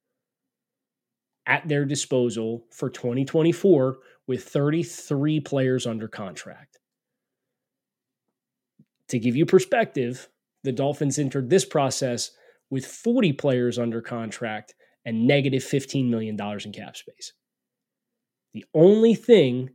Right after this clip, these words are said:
that you have to do to get to twenty-one point one million dollars is you have to restructure Bradley Chubb again next offseason, and you have to roll over ten million dollars in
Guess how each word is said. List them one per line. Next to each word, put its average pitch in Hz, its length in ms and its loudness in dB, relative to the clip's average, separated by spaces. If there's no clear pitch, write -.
that 123 180 -6
you 123 60 0
have 139 300 -2
to 170 80 2
do 135 500 4
to 139 80 0
get 160 280 0
to 180 80 -4
twenty-one 156 720 2
point 139 360 -2
one 131 360 0
million 127 340 0
dollars 110 520 -4
is 120 140 -6
you 123 80 -2
have 127 180 -6
to 113 80 -8
restructure 143 680 0
Bradley 139 320 2
Chubb 123 360 -4
again 120 460 -2
next 139 440 0
offseason, 101 680 -8
and 127 120 -2
you 127 80 0
have 139 220 -2
to 135 80 -2
roll 135 500 6
over 151 300 0
ten 165 360 -2
million 165 360 2
dollars 123 500 -4
in 120 200 -6